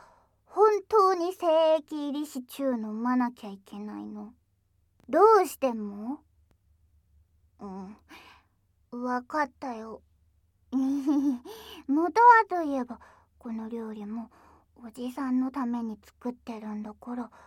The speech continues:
おじさんのために飲むよ。だから、ラピスが精液シチューを飲むところ、喉をコクコクと鳴らして、上手に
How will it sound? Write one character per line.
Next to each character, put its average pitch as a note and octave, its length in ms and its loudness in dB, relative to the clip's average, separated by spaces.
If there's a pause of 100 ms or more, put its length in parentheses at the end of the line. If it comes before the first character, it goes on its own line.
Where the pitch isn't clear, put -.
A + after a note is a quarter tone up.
(580)
お C#4+ 120 -4
じ D4+ 200 -4
さ D#4+ 200 2
ん D4 80 2
の D4 140 2
た E4 120 0
め C#4+ 200 2
に B3+ 120 2
飲 C4+ 160 2
む B3+ 220 0
よ。 D#4 260 -2 (640)
だ A#4 140 6
か G4+ 220 2
ら、 B3+ 120 -6 (320)
ラ B3+ 140 -4
ピ B3 160 -4
ス A#3 160 -12
が G3+ 160 -12
精 C4 360 -2
液 B3+ 280 -4
シ B3+ 80 -18 (100)
チ C4+ 100 -10
ュ C#4 40 -2
ー B3 220 -2
を - 20 -6
飲 B3 160 0
む A#3+ 220 2
と G#3+ 180 -14
こ G#3+ 240 -12
ろ、 A#3+ 180 -10 (380)
喉 B3 400 0
を A3 60 -8
コ F#4+ 240 -4
ク F#4+ 180 -4
コ D#4 200 -6
ク - 160 -20
と B3+ 180 -6
鳴 G#3+ 220 -8
ら G#3 180 -12
し - 120 -20
て、 A3 200 -18 (1000)
上 A3 240 -10
手 A3 160 -8
に G#3 180 -6